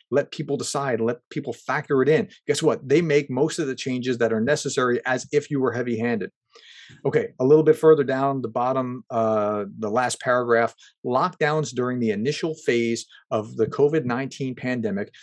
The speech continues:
have had devastating effects. They have contributed to reducing economic activity, raising unemployment, reducing schooling,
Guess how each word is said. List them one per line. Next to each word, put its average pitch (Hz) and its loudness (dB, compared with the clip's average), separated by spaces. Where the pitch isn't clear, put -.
have 120 -4
had 110 -6
devastating 120 -2
effects. 87 -6
They 123 2
have 117 2
contributed 147 -2
to 131 -4
reducing 113 -2
economic 98 -6
activity, 170 -2
raising 156 2
unemployment, 120 -2
reducing 135 -2
schooling, 107 -2